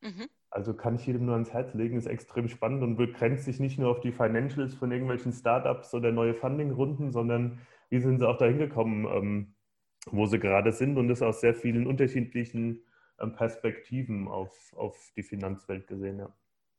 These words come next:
Speaker 1: Harald, findest du, dass die, ähm, Köpfe der Finanzwelt sonst nicht sichtbar genug sind?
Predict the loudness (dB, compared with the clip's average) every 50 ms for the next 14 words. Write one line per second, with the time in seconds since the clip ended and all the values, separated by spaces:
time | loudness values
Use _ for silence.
0 | _ _ _ _ _ _ _ _ -16 -8 _ -4 2 4 4 2 4 0 -2 -2
1 | -4 -6 -8 -6 -2 0 0 0 -2 -8 -10 -10 -8 -8 -8 -6 -6 -6 -8 -10
2 | -12 -16 _ _ _ _ -20 _ _ _ _ _ -2 0 2 2 0 -2 2 2
3 | 2 2 4 0 0 2 2 2 2 0 -2 0 0 0 0 -2 -2 0 0 0
4 | 0 0 -2 -2 -2 -4 -10 -12 -8 -8 -8 -8 -8 -6 -6 -6 -6 -6 -2 _
5 | 0 0 0 -2 -4 -4 -8 -8 -6 -4 -4 -4 -4 -8 -16 -20